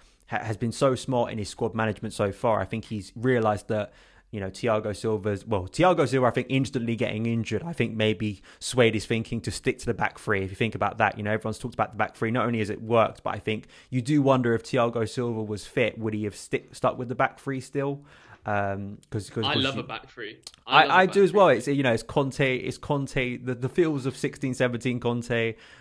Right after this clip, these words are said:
Speaker 1: Um, another player I wanna speak about, um, what do you call it? Uh, Ben Chilwell. Ben Chilwell for me
Speaker 2: Oh,
Speaker 1: is, is
Speaker 2: my
Speaker 1: fully back.
Speaker 2: boy.
Speaker 1: Ben Chilwell is fully back. I was seeing people write this guy off, like, two weeks ago. Um,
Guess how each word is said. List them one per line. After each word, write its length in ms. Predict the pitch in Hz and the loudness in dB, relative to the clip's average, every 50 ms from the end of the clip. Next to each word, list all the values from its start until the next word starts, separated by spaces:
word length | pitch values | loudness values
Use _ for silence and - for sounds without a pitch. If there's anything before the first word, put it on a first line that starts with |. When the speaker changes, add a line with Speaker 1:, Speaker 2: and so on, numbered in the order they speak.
| - - - - | -20 -12 -4 0
Speaker 1:
Um, 580 | 113 110 107 107 107 104 104 104 104 101 104 - _ _ _ _ - - _ _ _ | 2 4 4 4 2 0 -2 -6 -8 -8 -10 -14 _ _ _ _ -20 -20 _ _ _
another 260 | - 139 131 143 143 143 | -8 -4 -2 0 0 2
player 160 | - 143 135 | 4 4 4
I 20 | |
wanna 140 | 127 123 113 | 4 2 0
speak 180 | - - 127 110 | -2 -2 -2 0
about, 200 | 113 113 107 - | 2 2 2 2
um, 380 | - 110 107 107 107 110 107 - | 2 0 2 2 0 -2 -6 -6
what 140 | 113 117 107 | -8 -8 -8
do 40 | 104 | -6
you 40 | |
call 120 | - 117 104 | -4 -2 -2
it? 60 | 104 | -2
Uh, 100 | 107 110 | -2 -2
Ben 280 | 98 - 123 123 127 117 | 0 2 2 2 2 0
Chilwell. 640 | - - 139 123 113 107 107 98 95 92 95 101 - | -2 0 0 2 2 2 2 0 0 -2 -4 -4 0
Ben 220 | - 131 143 147 143 | 2 4 4 4 2
Chilwell 420 | 147 156 151 143 135 135 127 123 | -2 -2 0 0 0 0 0 -2
for 100 | - 127 | -2 -4
me 160 | 123 120 120 | -4 -2 -2
Speaker 2:
Oh, 340 | 117 143 143 143 135 135 127 | 0 0 0 0 -2 -2 -2
Speaker 1:
is, 120 | 123 117 | -2 -2
is 60 | - - | -2 0
Speaker 2:
my 80 | 120 | 2
Speaker 1:
fully 320 | 156 160 143 139 139 143 143 | 2 4 4 4 4 6 8
back. 240 | 127 117 107 123 | 8 8 8 6
Speaker 2:
boy. 60 | 113 - - - - _ _ _ _ - | 2 -6 -12 -20 -20 _ _ _ _ -2
Speaker 1:
Ben 160 | 160 160 151 | -2 0 0
Chilwell 280 | 151 175 165 156 139 | 0 0 2 2 2
is 100 | 127 120 | 0 0
fully 260 | - - 143 131 127 117 | -2 -2 -2 -2 0 0
back. 420 | 117 120 117 120 - - - - | 2 4 4 2 2 -2 -6 -2
I 160 | - 117 120 117 | 2 2 2 2
was 180 | 113 120 117 | 2 -2 -4
seeing 280 | - 147 147 143 135 - | -2 0 0 0 0 -2
people 280 | - 131 123 - 120 | -2 -4 -4 -4 -4
write 220 | 110 120 120 - - | 0 0 0 0 0
this 160 | 113 113 - | -4 -8 -6
guy 220 | - 117 110 110 | -4 -2 -2 0
off, 200 | 110 107 107 - | 0 -2 -4 -4
like, 220 | - 110 - - - | -4 -6 -6 -6 -10
two 180 | - - 123 | -8 -6 -4
weeks 240 | 107 117 110 - - | -4 -4 -6 -6 -8
ago. 360 | 123 107 107 104 104 101 98 - - - - - - - - - | -8 -4 -4 -2 -2 -4 -4 -8 -12 -20 -20 -20 -20 -20 -10 -6
Um, 540 | 104 101 98 95 95 95 95 95 95 - | -4 -2 -2 -2 -4 -6 -6 -8 -10 -12